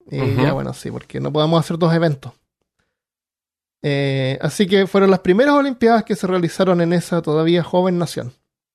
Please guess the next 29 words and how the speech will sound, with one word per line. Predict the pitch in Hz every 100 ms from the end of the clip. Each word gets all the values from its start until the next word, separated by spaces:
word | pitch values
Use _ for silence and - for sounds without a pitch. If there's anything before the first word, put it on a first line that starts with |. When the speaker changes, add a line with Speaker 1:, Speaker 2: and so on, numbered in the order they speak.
| _ _ _ _ _ _ -
Speaker 1:
Los | 175
juegos | 220 214 214
incluían | 190 190 190 180
boxeo, | 156 - 190 180 180
pesas, | 170 135 - 143
lucha | 131 135 135
libre, | 147 147 143 143 143
decatlón. | 139 135 131 143 143 143 143 143 - _ -
Decatlón | - 143 143 151
es | 139
cuando | 156 139
saltan | 131 143 147 147 143
unos | 143 135
palitos. | 131 127 135 175 - _ _ _ _ _ _ _ _ _ _ _ _ -
Nado, | 151 156 151 156 156 156 - -
hicieron | 147 156 156 151
en | 147
un | 143
lago | 160 160 156
porque | 156 156
es | 165
al | 180
interior | 160 147 160
de | 165
Estados | - 165 160
Unidos, | 165 151 160
no | 147
hay | 147
mar. | 139 147